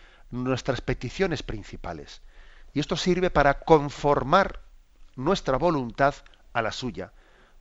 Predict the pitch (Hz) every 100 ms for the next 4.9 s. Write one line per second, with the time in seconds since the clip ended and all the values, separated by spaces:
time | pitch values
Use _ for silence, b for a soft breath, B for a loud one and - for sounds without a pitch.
0 | - 127 - 135 123 - 151 120 113 101
1 | - 131 147 - _ - - - - -
2 | 117 - - 135 143 147 - - _ _
3 | _ _ _ _ - - - - - 160
4 | 156 - 170 143 - 131 139 -